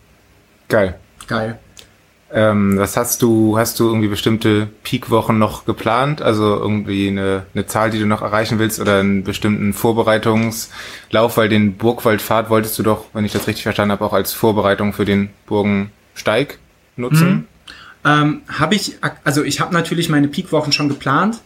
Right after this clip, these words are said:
Speaker 2: Kann ich witzigerweise gar nicht aus dem Kopf sagen, aber insgesamt ist es schon so, dass sich mein, mein Lauftraining jetzt, ähm, insgesamt schon sehr doll an dem, äh,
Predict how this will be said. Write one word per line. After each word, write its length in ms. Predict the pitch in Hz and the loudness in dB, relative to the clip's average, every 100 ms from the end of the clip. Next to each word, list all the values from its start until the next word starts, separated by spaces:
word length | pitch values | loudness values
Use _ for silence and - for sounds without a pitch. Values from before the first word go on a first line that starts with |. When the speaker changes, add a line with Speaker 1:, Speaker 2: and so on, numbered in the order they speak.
| - - - _ _ | -20 -20 -20 _ _
Speaker 2:
Kann 140 | - 170 | 0 0
ich 240 | 196 139 | 2 0
witzigerweise 500 | 185 185 170 156 156 | -2 0 2 2 2
gar 160 | 143 147 | 0 0
nicht 140 | 165 | -2
aus 120 | 143 - | -6 -4
dem 240 | 147 - | -6 -6
Kopf 320 | - 180 - - - _ _ - | -6 -6 -10 -20 -20 _ _ -6
sagen, 400 | 131 139 165 143 | 2 2 2 0
aber 500 | 143 139 135 135 - | 2 2 2 0 0
insgesamt 480 | 180 - 156 156 156 | -2 0 0 0 -2
ist 80 | |
es 100 | 143 | -4
schon 220 | - 147 156 | -2 -2 -4
so, 80 | |
dass 180 | 143 135 | -6 -6
sich 180 | 147 139 | -8 -4
mein, 320 | 143 131 131 | -2 -2 -4
mein 120 | 120 131 | -2 0
Lauftraining 480 | 185 - 170 165 | 0 0 -4 -2
jetzt, 340 | 156 214 - - - - _ _ - | 0 -2 -4 -14 -20 -20 _ _ -2
ähm, 480 | 165 165 160 160 - | 2 4 4 0 -4
insgesamt 460 | 165 175 147 151 156 | -4 -4 0 0 0
schon 320 | - 151 147 | 0 2 0
sehr 280 | 123 127 135 | -2 0 0
doll 320 | 143 135 135 135 | 2 2 2 0
an 220 | 135 131 | -2 -2
dem, 540 | 127 123 120 120 117 120 | -4 -6 -6 -8 -10 -10
äh, 260 | 117 113 | -8 -8